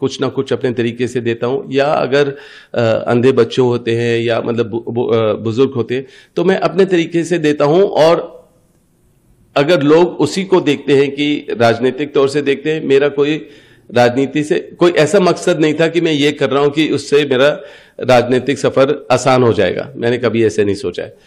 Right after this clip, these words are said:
जब आप गांधी परिवार के सदस्य भी हैं, तब भी थोड़ा आसान हो जाता है कि हाँ, आप काफी सीखे हो, अ, सोनिया जी से और, अ,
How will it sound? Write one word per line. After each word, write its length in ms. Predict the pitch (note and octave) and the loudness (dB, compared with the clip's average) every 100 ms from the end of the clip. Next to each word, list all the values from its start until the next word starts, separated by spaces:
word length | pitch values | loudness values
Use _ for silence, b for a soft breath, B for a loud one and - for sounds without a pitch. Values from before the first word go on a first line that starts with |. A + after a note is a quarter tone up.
| b b - | b b -4
जब 180 | A2+ A#2 | 0 2
आप 160 | A2+ | 2
गांधी 260 | G#2+ G#2 A2+ | 0 0 -2
परिवार 340 | A2+ A2+ A2 | 0 2 0
के 160 | A2 B2 | 0 -2
सदस्य 480 | A#2+ G#2+ A#2+ C#3 C3 | -2 0 -4 -4 -4
भी 120 | B2+ | -4
हैं, 260 | B2 C#3+ b b _ | -4 -6 b b _
तब 80 | G#3 | -4
भी 160 | G3 G#3 | -2 -2
थोड़ा 220 | G3 F#3+ | 0 2
आसान 360 | F3 G3 F#3 | 2 2 4
हो 120 | F3+ E3+ | 4 4
जाता 300 | E3+ D#3+ D3+ | 2 4 2
है 320 | D3+ - - | 0 -6 -4
कि 100 | D#3 | -2
हाँ, 420 | C3 C#3 D3+ - - | 2 0 0 -2 0
आप 280 | C3 - - - _ | 0 0 -16 -20 _
काफी 260 | C3 A#2+ C#3+ | 0 2 0
सीखे 300 | - A#2 B2+ | -2 -2 2
हो, 300 | B2 C3+ B B B - | 2 2 B B B -4
अ, 180 | A#2 A2+ | -2 -2
सोनिया 360 | - B2 A#2+ A2 | 0 2 2 0
जी 160 | A2 | -2
से 340 | G2 A2 G#2+ G#2+ | -2 0 2 2
और, 360 | G#2 - b b b | 0 -2 b b b
अ, 120 | - | -4